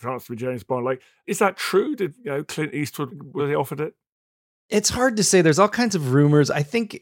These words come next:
Speaker 2: uh, less than they turned it down or they were offered it. It was more about who was being considered. You know, Burt Reynolds was, I think, being considered, especially in the seventies when American muscle cars and that kind of machismo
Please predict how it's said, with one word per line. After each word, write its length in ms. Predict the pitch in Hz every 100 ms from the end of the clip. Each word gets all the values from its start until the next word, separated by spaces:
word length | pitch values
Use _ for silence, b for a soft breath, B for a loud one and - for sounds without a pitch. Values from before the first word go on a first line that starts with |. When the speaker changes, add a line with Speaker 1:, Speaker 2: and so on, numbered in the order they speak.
| _ _ _ - -
Speaker 2:
uh, 180 | 175 175
less 420 | 160 165 190 -
than 340 | 160 139 131
they 120 | 123 127
turned 300 | - 156 139
it 100 | 127
down 300 | 127 127 123
or 80 |
they 140 | 120 117
were 120 | 113
offered 380 | 123 120 - 113
it. 180 | 113 -
It 120 | 131
was 180 | 127 117
more 200 | 139 147
about 220 | 131 117
who 120 | 123
was 160 | 123 104
being 220 | 113 104
considered. 680 | 104 107 - - 104 95 92
You 80 | 98
know, 120 | 101
Burt 300 | 98 120 110
Reynolds 420 | 120 110 107 98
was, 160 | 104 101
I 60 |
think, 200 | 101 117
being 180 | - 107
considered, 560 | - 110 - - 110 101
especially 420 | 98 123 110 123
in 80 | 104
the 60 | 98
seventies 720 | - 107 104 98 98 95 95
when 320 | 98 95 98
American 720 | 147 131 110 107 107 104 107
muscle 320 | 101 107 - 104
cars 400 | - 104 98 92
and 100 | 98
that 180 | 98 -
kind 220 | 120 101
of 140 | 101 104
machismo 760 | 98 - 120 107 104 95 95